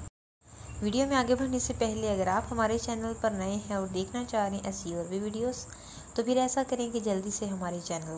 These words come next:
को सब्सक्राइब कर लें और बेल आइकन को प्रेस कर दें, ताकि आने वाली तमाम नई वीडियोज़ का notification आप तक बर वक्त पहुँच सके और आप देख सकें हमारी तमाम वीडियोज़ को।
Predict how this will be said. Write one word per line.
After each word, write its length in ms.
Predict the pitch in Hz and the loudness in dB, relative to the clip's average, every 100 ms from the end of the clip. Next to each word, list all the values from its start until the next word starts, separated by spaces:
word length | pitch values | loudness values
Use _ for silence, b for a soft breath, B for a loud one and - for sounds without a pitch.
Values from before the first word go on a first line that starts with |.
| 160 | -6
को 80 | 160 | -8
सब्सक्राइब 680 | - - - - 175 226 - | -8 -8 -6 -2 -2 -4 -2
कर 100 | 233 | -2
लें 160 | 226 226 | 0 -2
और 60 | 208 | 0
बेल 200 | 185 175 | 0 0
आइकन 300 | 170 165 160 | -4 -6 -8
को 120 | 160 | -6
प्रेस 240 | 170 190 | -4 -4
कर 180 | - 240 | -4 -4
दें, 160 | 240 277 - B B B - | -4 -6 -10 B B B 0
ताकि 220 | 208 220 | 0 2
आने 240 | 220 220 | 0 0
वाली 200 | 233 240 233 | 0 -2 -2
तमाम 400 | 208 202 233 262 | -2 0 0 0
नई 180 | 240 233 | 0 0
वीडियोज़ 440 | 220 214 220 214 | -2 0 0 -2
का 120 | 208 | -4
notification 800 | 196 196 202 - 240 240 - 247 - | -4 -4 -8 -4 -4 -4 -4 -4 -2
आप 260 | 196 202 - | -2 -2 -4
तक 260 | 185 185 | -4 -2
बर 160 | 170 165 | -4 -2
वक्त 260 | 165 165 - | -2 -4 -4
पहुँच 320 | 196 226 233 | -2 -2 -6
सके 320 | - 240 - 262 B B B - | -4 -6 -6 -10 B B B 2
और 100 | 202 | 4
आप 160 | 214 208 | 4 2
देख 160 | 233 - | -2 -2
सकें 280 | 220 214 196 | -6 -6 -4
हमारी 320 | 190 185 185 - | -4 -4 -6 -4
तमाम 280 | 180 202 247 | 0 0 -2
वीडियोज़ 520 | 214 185 - - - | -2 -4 -6 -8 -10
को। 180 | - 175 | -10 -12